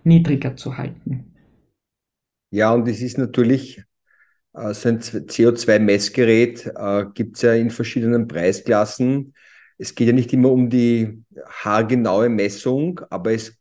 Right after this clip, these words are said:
Speaker 2: ist auch bei den einfachen Geräten eine, eine, eine gute Abmessung und ein gutes Warnsystem vorhanden.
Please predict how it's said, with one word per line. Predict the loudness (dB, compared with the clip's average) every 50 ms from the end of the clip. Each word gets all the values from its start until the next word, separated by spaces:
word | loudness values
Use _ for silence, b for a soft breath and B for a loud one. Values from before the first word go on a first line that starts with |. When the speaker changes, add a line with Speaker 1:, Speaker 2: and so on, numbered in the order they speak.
| _ -10
Speaker 2:
ist | -8 -8 -8 -8 -12 -10 -4
auch | 0 2 2 0 0 -2
bei | -2 0 0
den | 0 0 0
einfachen | -2 -2 -2 -2 -4 -4 -2 -2 0
Geräten | 2 2 4 4 2 2 0 0 0 0 2 2 0 -2
eine, | -4 -6 -4 -4 -2 -2 -2 -2 -4 -6 -8
eine, | -6 -4 -4 -2 -2 -2 -4 -6 -8 -8
eine | -8 -8 -8 -6
gute | -2 -2 0 2 2 2 2 2
Abmessung | -2 -2 0 2 2 2 2 2 0 -2 0 0
und | 2 2
ein | 2 0 0
gutes | -2 -4 -2 -2 0 0 0
Warnsystem | -2 -2 -2 -4 -4 -6 -8 -14 -10 -4 0 0 0 0 0
vorhanden. | -4 -6 -4 -4 -2 -2 -2 0 0 2 2 0 0 -4 -8